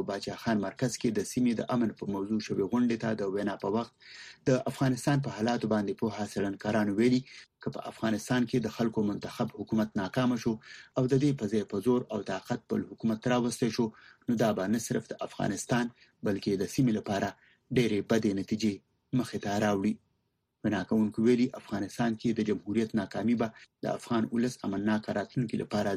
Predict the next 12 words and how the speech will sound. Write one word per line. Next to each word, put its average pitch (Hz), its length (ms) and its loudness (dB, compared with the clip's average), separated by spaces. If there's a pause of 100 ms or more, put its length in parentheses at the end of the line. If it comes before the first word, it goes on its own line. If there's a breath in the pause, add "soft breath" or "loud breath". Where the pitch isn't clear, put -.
زهرجن 104 460 2
وي 104 120 2 (580)
او 107 140 -2
د - 20 0 (100)
دې 117 160 4
د - 100 4
بدو 107 260 4
نتیجو 110 380 0
نه 123 120 4
به 113 80 4 (420 soft breath)
دغه 101 180 0 (140)
ټوله 113 220 2